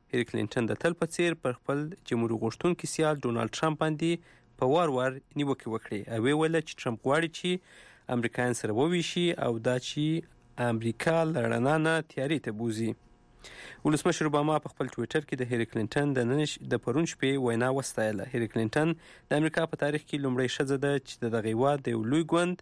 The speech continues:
له لوري جمهور ریاست ته کاندیدیږي.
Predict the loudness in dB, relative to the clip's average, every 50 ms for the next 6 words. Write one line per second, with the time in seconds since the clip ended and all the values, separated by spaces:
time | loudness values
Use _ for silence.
0 | _ _ _ -20 -20 -20 _ _ -6 -4 -2 -2 0 2 2 2 2 2 0 0
1 | -2 -2 -4 -4 -2 -2 -2 0 0 0 0 2 0 -2 -2 0 -2 0 0 0
2 | -4 _ _ _ _ _ _ _ _ -12 -4 0 0 0 0 -2 -2 0 0 0
3 | 0 -2 -2 -2 -4 -4